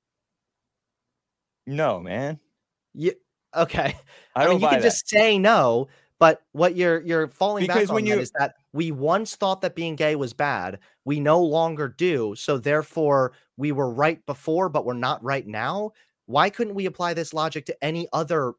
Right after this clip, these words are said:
Speaker 2: thing that has changed? For example, people used to say, "The right belief is that the earth is flat." Now we know that the right belief is that the earth is round. Now, I don't know what you believe, but I'm assuming you're not a flat earther. If that's the case, like, w-,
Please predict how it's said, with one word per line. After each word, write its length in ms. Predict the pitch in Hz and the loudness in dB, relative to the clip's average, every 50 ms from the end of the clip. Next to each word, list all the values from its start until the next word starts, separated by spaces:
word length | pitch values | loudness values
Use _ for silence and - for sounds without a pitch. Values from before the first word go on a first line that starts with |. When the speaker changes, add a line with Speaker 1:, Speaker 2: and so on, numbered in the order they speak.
| _ | _
Speaker 2:
thing 500 | _ - - - 180 170 165 156 147 135 123 | _ -20 -8 -2 0 0 0 0 -2 -4 -6
that 140 | 127 120 123 | -6 -6 -8
has 120 | 131 113 | -10 -12
changed? 500 | - - - - 170 151 117 101 92 - - | -14 -14 -10 -8 -8 -8 -8 -10 -12 -10 -6
For 120 | 156 160 | -4 -4
example, 500 | 151 127 143 156 156 147 139 120 107 - _ _ _ _ _ _ | -4 -2 -4 -6 -6 -4 -4 -6 -6 -6 _ _ _ _ _ _
people 300 | - 196 196 - 196 185 | -6 -6 -4 -2 -2 -4
used 340 | 160 151 196 247 240 - - | -2 -4 -6 -8 -8 -8 -10
to 60 | 156 | -10
say, 380 | - - 143 123 123 131 135 - _ _ _ _ - | -6 -4 -2 -2 -2 -4 -6 -10 _ _ _ _ -2
"The 100 | 139 131 | -2 2
right 340 | 117 135 190 233 220 - | 4 6 4 4 4 2
belief 340 | - 156 147 143 151 156 - | -2 -2 0 0 -4 -6 -8
is 120 | 135 107 110 | -10 -6 -4
that 180 | 135 127 131 | -4 -4 -4
the 140 | - 135 - - | -6 -10 -6 -4
earth 200 | 170 208 233 - | -4 -4 -4 -6
is 160 | 131 - - | -10 -12 -12
flat." 340 | - - 107 95 85 78 - _ _ _ - | -10 -6 -6 -6 -6 -8 -12 _ _ _ -4
Now 240 | 113 147 185 233 220 | 0 2 2 2 2
we 140 | 165 143 | 0 -2
know 200 | 123 123 127 151 | -2 -2 -2 -2
that 160 | 147 139 135 - | -2 -4 -4 -4
the 100 | 123 104 | -4 -4
right 360 | 104 110 139 196 226 208 - | -2 0 0 0 0 0 -4
belief 320 | 131 120 120 143 175 - | -8 -8 -6 -8 -10 -10
is 100 | 143 - | -10 -8
that 160 | - 131 135 | -6 -6 -6
the 100 | - 139 | -6 -6
earth 180 | 131 151 151 - | -6 -6 -6 -6
is 140 | 156 120 113 | -8 -8 -4
round. 380 | 131 190 208 156 98 85 82 - - | -2 0 0 0 -2 -4 -8 -8 -6
Now, 80 | 107 107 | -4 -4
I 40 | |
don't 100 | 110 117 | -4 -4
know 80 | 113 107 | -6 -6
what 120 | 101 104 92 | -6 -6 -8
you 120 | 104 101 | -10 -10
believe, 300 | 82 87 85 92 95 95 | -12 -12 -12 -12 -12 -10
but 80 | - 98 | -8 -8
I'm 180 | 95 92 95 | -8 -8 -8
assuming 560 | 95 87 - - 208 214 190 151 123 107 110 - _ _ _ _ _ _ | -10 -10 -8 -2 0 0 0 0 0 -2 -4 -8 _ _ _ _ _ _
you're 80 | 107 113 | -2 -2
not 120 | 107 95 | -2 -2
a 40 | - | -2
flat 240 | - 113 95 90 90 | -2 -2 -2 0 -2
earther. 360 | 87 90 - 110 117 127 - _ _ _ _ _ _ _ _ _ _ | -4 -4 -2 -2 -2 -2 -4 _ _ _ _ _ _ _ _ _ _
If 180 | 151 165 - - | 4 4 4 6
that's 260 | - 185 208 - - | 4 4 4 2 -2
the 80 | - 143 | -6 -6
case, 460 | - - 139 120 120 - - - - _ _ _ _ _ _ _ _ | -4 -4 -4 -4 -4 -6 -10 -12 -14 _ _ _ _ _ _ _ _
like, 260 | 139 156 151 147 - _ _ - | 4 4 4 4 0 _ _ -8
w-, 180 | 143 156 - | -6 -6 -6